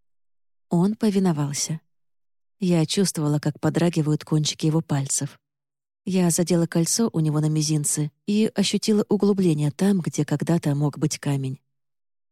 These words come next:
Я начала. "Леди Одра, мы приносим вам дар любви от всего сердца, чтобы дотянуться до вас в посмертии.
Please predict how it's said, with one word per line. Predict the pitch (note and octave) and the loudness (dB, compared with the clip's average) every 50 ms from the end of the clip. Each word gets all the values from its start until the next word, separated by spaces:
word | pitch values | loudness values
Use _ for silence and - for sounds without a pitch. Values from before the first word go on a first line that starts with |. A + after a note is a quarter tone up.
| _ _ _ _ _ _ | _ _ _ _ _ _
Я | F3 E3 E3 F3 F3 F3+ | -4 -2 0 0 2 2
начала. | E3+ E3+ - - - C#3 C#3 C#3 C#3 D#3 - _ _ _ _ _ _ _ _ _ _ _ _ _ _ _ | 0 0 -2 -2 -4 -2 -4 -4 -6 -8 -12 _ _ _ _ _ _ _ _ _ _ _ _ _ _ _
"Леди | - E3 F3 G3+ G3 F#3 F3+ F#3+ G3 - | -4 0 2 2 2 2 2 0 0 0
Одра, | - G3+ F3 D3+ - D3 D3 C#3+ C#3+ - _ _ _ _ _ | 0 0 0 0 0 -2 -4 -4 -6 -10 _ _ _ _ _
мы | - F#3 F#3 F#3+ | 0 2 2 2
приносим | - F3 F#3 F#3 F#3 F#3+ G3 F#3 - G3 F3+ E3 | 4 2 2 4 4 4 2 2 2 0 0 2
вам | D#3 E3+ E3+ F3 F3 | 2 2 2 2 0
дар | D3+ F3 F#3 F#3 F3 D#3+ | 0 2 2 2 2 2
любви | E3 F3 E3 F3+ D3+ D3 F#3 F#3 E3 E3+ - | 0 0 0 0 -2 0 0 0 0 -2 -2
от | - D#3+ D3+ | -4 -6 -4
всего | - - - - D#3 D#3+ E3 | -4 -4 -2 0 2 2 2
сердца, | - - G3 F#3+ F3+ - - - C#3+ C#3+ C#3 - _ _ _ _ _ | 2 2 0 0 0 0 -2 -2 -2 -4 -4 -8 _ _ _ _ _
чтобы | - - - B3 G3 F3+ | -10 -2 0 2 2 2
дотянуться | E3+ F3 - - E3+ E3 F3 F3+ - - - | 2 2 2 2 2 2 2 2 2 0 -2
до | D3 D#3 D3+ | 0 0 2
вас | C#3+ D3+ D3+ D3 - | 2 2 0 0 -2
в | - - | -4 -2
посмертии. | - D3+ D3 - D#3 D3+ C#3+ C#3+ - - - C#3+ C#3 C3+ D3+ | -2 -2 0 0 0 0 0 0 -2 -4 -6 -6 -6 -6 -6